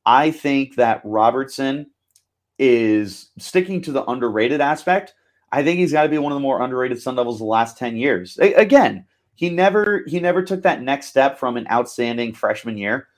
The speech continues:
but it's not like he took steps backwards. He just never became that first round kind of talent that we saw. But he nonetheless has been steady his whole career.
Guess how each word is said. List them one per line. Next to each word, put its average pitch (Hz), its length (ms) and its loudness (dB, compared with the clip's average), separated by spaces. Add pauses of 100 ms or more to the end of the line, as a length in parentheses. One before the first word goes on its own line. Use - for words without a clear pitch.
(140)
but 160 80 6
it's 160 140 -4
not 190 140 4
like 190 160 0
he 165 80 -2
took 160 180 6
steps 123 240 4
backwards. 98 680 2 (400)
He 180 120 0
just 180 220 -2
never 151 300 4
became 156 420 2
that 131 380 6 (160)
first 160 320 4
round 139 680 4 (680)
kind 180 260 -4
of 95 140 -10
talent 170 480 -2
that 110 180 2
we 104 120 -6
saw. - 300 -6 (480)
But 160 140 0
he 180 160 -4
nonetheless 156 800 0
has 123 200 0
been 117 460 -2 (300)
steady - 680 -8 (220)
his 127 220 -4
whole 160 340 0
career. 104 440 -6